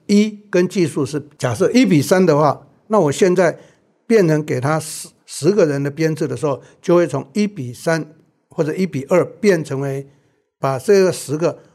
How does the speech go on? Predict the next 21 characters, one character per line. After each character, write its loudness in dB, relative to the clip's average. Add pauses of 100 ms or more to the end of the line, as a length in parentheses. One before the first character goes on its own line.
(140)
分 0
配 2
出 -8
去， -8 (180)
就 -6
会 0
变 -4
成 -8 (220)
四 -2
比 -12 (120)
八。 -10 (520)
假 4
设 6
我 4
们 0
公 4
司 2
觉 0
得 4
说， 0
嗯， -2